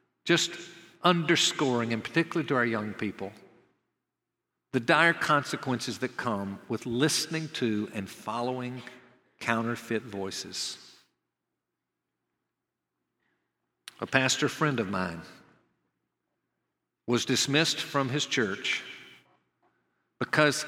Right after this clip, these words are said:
he thought God was telling him it would be okay for him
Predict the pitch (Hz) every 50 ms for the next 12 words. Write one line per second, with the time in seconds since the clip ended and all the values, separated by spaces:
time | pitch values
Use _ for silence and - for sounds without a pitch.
0 | - - - - - 156 156 147 143 - - - - - - - - _ _ -
1 | - - - 170 165 139 180 147 - - 139 120 143 139 135 120 95 90 85 87
2 | 87 92 - - - - - - - _ _ _ _ _ _ _ _ _ _ _
3 | _ _ _ _ _ - 131 131 - - - 165 143 143 147 143 127 117 131 131
4 | 120 113 110 104 101 98 - 135 135 131 127 131 113 - 131 131 - 131 123 117
5 | - - - - 160 151 139 131 117 - - - 113 98 - - - 165 156 127
6 | 95 80 76 80 73